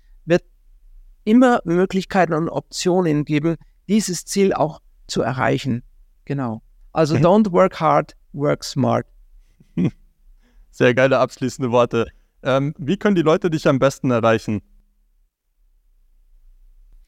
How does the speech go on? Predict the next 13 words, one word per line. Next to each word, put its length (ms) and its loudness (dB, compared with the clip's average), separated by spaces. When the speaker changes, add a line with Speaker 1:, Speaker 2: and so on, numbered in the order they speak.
Speaker 1:
Idealerweise 920 2
über 200 -2
die 140 -2
Webseite 920 0
pantherapy 1040 0
punkt 360 -2
E 100 0
U. 260 0
Speaker 2:
Mhm. 140 2
Speaker 1:
Und 420 0
dort 260 0
sind 460 -2
alle 420 0